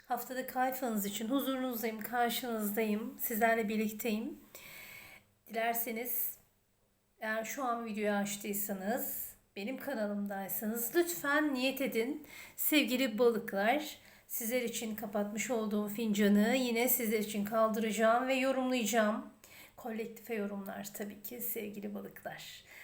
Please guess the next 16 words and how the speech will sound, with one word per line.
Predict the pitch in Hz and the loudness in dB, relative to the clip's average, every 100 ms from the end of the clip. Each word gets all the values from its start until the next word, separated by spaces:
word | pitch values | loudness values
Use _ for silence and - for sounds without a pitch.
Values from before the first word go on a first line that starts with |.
| - - | -18 -10
Hazırsanız | 254 262 262 - 233 220 208 | -2 2 2 2 0 0 2
eğer | 220 220 269 320 - - - | 4 6 4 4 -4 -8 -4
yirmi | 226 214 | 0 2
altı | 220 214 233 | 0 -2 -4
Nisan | 208 233 214 | -4 -2 -2
haftası | 208 - 208 214 | -4 -6 -6 -6
için | 196 - 226 269 330 - _ - | -8 -6 -6 -8 -10 -16 _ -8
ben | 208 214 | -6 -6
fincanınızı | 240 220 214 202 208 | -8 -6 -4 -4 -6
kaldırıyorum. | 208 202 185 196 202 202 208 240 285 - | -6 -4 -4 -2 -2 0 -2 -6 -10 -14
Tabii | - 202 180 | -10 -8 -10
ki | - | -10
sizlerle | - 208 202 175 190 | -6 0 0 0 -2
de | 220 233 - - - - | -2 -4 -10 -20 -20 -6
paylaşacağım | 254 247 220 208 208 208 - - - _ 311 | -2 -2 -4 -4 -2 -2 -2 -10 -18 _ -14
falınızı | - 233 220 208 202 208 226 262 | -6 -4 -2 0 2 4 2 2